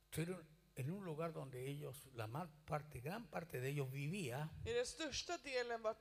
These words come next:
Speaker 2: där de levde,
Speaker 1: se quemó todo esa manzana.
Speaker 2: så blev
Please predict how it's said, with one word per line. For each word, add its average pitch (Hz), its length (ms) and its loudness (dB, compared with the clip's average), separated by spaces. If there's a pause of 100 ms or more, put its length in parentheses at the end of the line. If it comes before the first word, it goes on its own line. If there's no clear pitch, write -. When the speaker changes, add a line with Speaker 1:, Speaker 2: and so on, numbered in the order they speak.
Speaker 2:
där 214 140 4
de 208 260 2
levde, 220 680 2
Speaker 1:
se - 340 4
quemó 170 400 2
todo 131 500 2
esa 127 240 0
manzana. 131 540 0 (260)
Speaker 2:
så - 180 -2
blev 269 240 4